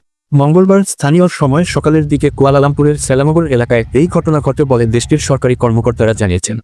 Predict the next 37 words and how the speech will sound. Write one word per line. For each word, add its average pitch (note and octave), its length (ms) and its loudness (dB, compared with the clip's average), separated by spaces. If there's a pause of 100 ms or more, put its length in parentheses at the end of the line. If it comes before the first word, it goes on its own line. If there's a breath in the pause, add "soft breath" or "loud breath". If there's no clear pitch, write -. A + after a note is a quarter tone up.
(560)
কুয়ালালামপুরের F#3+ 600 2
কাছের D3+ 300 -2
সেলামগর D3 520 0
রাজ্যের B2+ 400 0
অগ্নি B2 240 2
নির্বাপন C#3+ 400 2
কর্মকর্তারা C#3+ 600 0
বলেছেন, B2 400 0 (220)
গ্যাস C#3+ 200 -2
পাইপলাইনের C#3+ 500 0
প্রায় E3+ 280 0
পাঁচশো D#3 400 -2
মিটার E3+ 300 2
এলাকায় B2 380 0
লিকেজ B2+ 320 0
থেকে D#3+ 200 0
ভয়াবহ C3 440 2
আগুন C#3 260 0
ছড়িয়ে A2+ 280 0
পড়ে। A2+ 180 -2 (600)
এই F3 160 4
আগুনের D#3+ 420 2
লেলিহান D#3+ 360 2
শিখা - 320 -2
কয়েক A2+ 300 0
কিলোমিটার E3 440 2
দূরে C3+ 180 2
থেকেও D3 280 0
দেখা A2+ 300 -2
গেছে। G#2+ 260 -6 (380)
এক D#3 220 0
বিবৃতিতে F#3 560 0
দেশটির D3+ 360 0
অগ্নি C#3+ 220 2
নির্বাপন D3+ 380 0
কর্মকর্তারা C#3+ 580 2
বলেছেন, B2+ 420 0